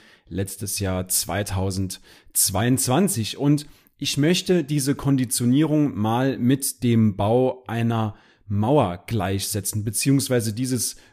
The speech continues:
Bild bemühen. Und zwar mit jeder Reaktion, mit jeder negativen Reaktion, die du auf ein Geräusch zeigst,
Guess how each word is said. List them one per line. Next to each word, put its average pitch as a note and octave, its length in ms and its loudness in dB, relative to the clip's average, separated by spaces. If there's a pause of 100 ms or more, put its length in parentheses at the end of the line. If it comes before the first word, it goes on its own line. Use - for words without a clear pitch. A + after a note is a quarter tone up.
(120)
Bild E3 340 6
bemühen. G2 320 -2
Und F#2+ 160 -10
zwar B2 240 0
mit B2 240 2
jeder F3+ 560 0
Reaktion, B2+ 640 0
mit G2 180 -2
jeder F3 520 0
negativen C#3+ 600 0
Reaktion, A2+ 800 2 (460)
die D3+ 140 2
du D3 220 0
auf - 220 -6
ein A#2 220 -2
Geräusch A#2 540 0
zeigst, F#2+ 720 -4